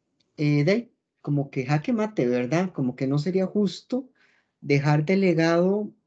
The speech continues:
el catálogo para de hoy en ocho. Entonces, lo mencioné. Eh, vamos a rendirlo, estirarlo una semana más. Pero ya, lo máximo que puedo, ¿verdad?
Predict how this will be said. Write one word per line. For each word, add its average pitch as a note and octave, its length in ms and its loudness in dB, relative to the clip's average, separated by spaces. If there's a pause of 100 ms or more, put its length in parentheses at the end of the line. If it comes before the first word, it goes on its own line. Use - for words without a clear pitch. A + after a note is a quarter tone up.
(260)
el C#3+ 220 -4
catálogo D#3 560 0
para C3 240 0
de B2+ 60 4
hoy D3+ 160 6
en F3+ 100 4
ocho. - 360 0 (580)
Entonces, A#2 360 -10 (560)
lo C#3 160 4
mencioné. D3+ 640 4 (1160)
Eh, B2 920 4
vamos D#3+ 460 4
a C#3 440 0 (120)
rendirlo, F3+ 880 4
estirarlo F3 960 2 (420)
una G3+ 300 4
semana C3+ 420 -2
más. - 400 -10 (720)
Pero F#2 200 -6
ya, C#3+ 380 -8 (400)
lo - 380 -2
máximo E3+ 380 2
que F#3+ 100 2
puedo, G#2+ 360 -2
¿verdad? D3 360 -2